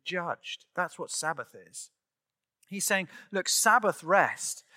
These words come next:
will come fully and finally when God finishes remaking the world, destroys and banishes all evil, and there is no longer any sickness,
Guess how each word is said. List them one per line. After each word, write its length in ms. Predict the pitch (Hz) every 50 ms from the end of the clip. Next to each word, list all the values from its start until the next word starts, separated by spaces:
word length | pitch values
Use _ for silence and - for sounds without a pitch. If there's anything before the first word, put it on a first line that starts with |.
| - _ -
will 140 | 160 165
come 280 | 151 - - 180 170 156
fully 380 | 143 - - - 208 196 180 160
and 120 | 147 135
finally 380 | - - 160 160 160 151 139 131
when 200 | 131 131 131 127
God 200 | 165 165 175 170
finishes 460 | - - 175 160 143 - 151 127 131
remaking 640 | 139 147 156 160 151 143 139 135 - - 139 131
the 80 | 123 123
world, 560 | 117 123 123 117 113 113 113 - _ _ _ _ _ _ _ _ _ _ _ _ _ _ -
destroys 580 | 143 143 - - - - 175 175 190 190 175
and 120 | 180 170 156
banishes 440 | 165 151 151 147 139 - 156 131
all 220 | 147 143 135 135 -
evil, 540 | 143 127 120 117 110 - - - - 123 _ _ _ _ _ _ _ _ _ _ _ _ _ _ _ _ _ _ _ _ _ -
and 120 | 139 135
there 100 | 131 131
is 80 | 123 120
no 160 | 143 160 180
longer 220 | 175 170 165 165 160
any 120 | 160 165
sickness, 760 | 147 - - 117 - _ _ _ - - - - - - -